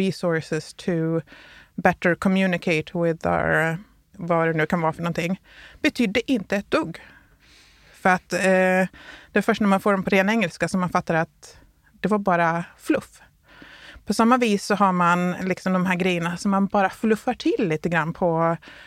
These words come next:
i kod. Till exempel lägger till ett manager eller en service eller en proxy eller verifier eller någonting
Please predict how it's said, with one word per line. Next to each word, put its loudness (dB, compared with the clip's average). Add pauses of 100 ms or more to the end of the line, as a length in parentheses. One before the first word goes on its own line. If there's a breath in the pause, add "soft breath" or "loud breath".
(260 loud breath)
i 0
kod. 2 (180)
Till 2
exempel 0
lägger 2
till 0
ett -4
manager 0
eller -2
en 0
service -2
eller -4
en 0
proxy -6
eller 2 (520 loud breath)
verifier 2
eller 2 (320 loud breath)
någonting 2